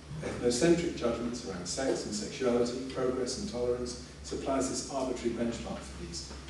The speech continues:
calculations. But across Europe, there are very few ideologues of that simple-minded multiculturalism to be seen. There simply are no advocates of facile relativism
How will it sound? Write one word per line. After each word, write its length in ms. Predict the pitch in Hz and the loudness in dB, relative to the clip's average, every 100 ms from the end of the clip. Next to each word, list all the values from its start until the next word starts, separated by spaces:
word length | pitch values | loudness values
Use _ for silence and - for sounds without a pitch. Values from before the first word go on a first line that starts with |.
| - | -10
calculations. 840 | 185 - 180 175 - - - - - - - - - - - - | -8 -8 -8 -8 -10 -10 -12 -12 -14 -14 -16 -14 -12 -12 -6 6
But 260 | 151 - - | 6 6 4
across 340 | - 185 - 151 | 6 6 6 6
Europe, 300 | 123 120 - | 6 4 2
there 180 | 131 | 4
are 280 | 131 139 139 | 6 4 2
very 420 | 180 185 196 196 | 4 8 12 10
few 460 | 190 165 160 160 160 | 10 6 8 10 8
ideologues 580 | 135 131 127 110 107 104 | 4 0 2 2 0 -2
of 80 | 110 | -4
that 180 | 107 | -4
simple-minded 840 | 107 113 104 107 101 95 92 90 - - - - - | -2 -4 -4 -2 -4 -4 -4 -6 -8 -10 -14 -14 -8
multiculturalism 880 | 101 98 101 - - - 90 - 87 | -6 -6 -6 -6 -6 -8 -10 -10 -12
to 60 | - 90 | -12 -10
be 60 | |
seen. 320 | - - - - - - - - - - - | -10 -8 -10 -10 -10 -10 -8 -8 -8 -8 0
There 80 | - | 4
simply 400 | 180 175 170 160 | 6 6 6 8
are 160 | 160 | 10
no 220 | 151 143 | 8 8
advocates 640 | 139 139 - 117 104 - 120 | 4 0 0 -2 -4 -4 -4
of 80 | 107 | -4
facile 480 | - 104 - 98 | -2 0 0 0
relativism 600 | 98 101 101 - 95 90 | 0 0 0 -2 -2 -4